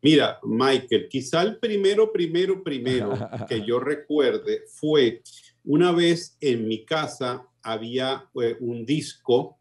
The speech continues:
Speaker 2: Mm.
Speaker 1: ¿Te acuerdas que antes existían los discos de acetato?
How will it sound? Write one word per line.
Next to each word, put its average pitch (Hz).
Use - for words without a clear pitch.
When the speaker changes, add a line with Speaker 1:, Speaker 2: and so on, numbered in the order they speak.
Speaker 2:
Mm. 95
Speaker 1:
¿Te 127
acuerdas 120
que 143
antes 120
existían 135
los 127
discos 147
de 104
acetato? 117